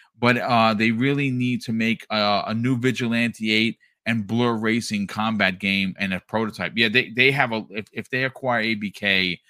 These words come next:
I'm hoping to see a lot of these older I Ps come back. Prototype was amazing. I didn't like the second one as much as I loved the first one, but I think if they rebooted that series,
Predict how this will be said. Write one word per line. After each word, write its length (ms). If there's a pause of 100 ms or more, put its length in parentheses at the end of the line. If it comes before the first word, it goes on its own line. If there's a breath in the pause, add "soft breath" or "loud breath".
(260 soft breath)
I'm 120
hoping 300
to 80
see 160
a 60
lot 260
of 60
these 220
older 360
I 100
Ps 300
come 160
back. 420 (280)
Prototype 720 (560)
was 200
amazing. 840
I 80
didn't 180
like 220
the 60
second 360
one 100
as 120
much 240
as 100
I 20
loved 300
the 80
first 480
one, 380 (420)
but 80
I 60
think 240
if 100
they 180
rebooted 760
that 200
series, 580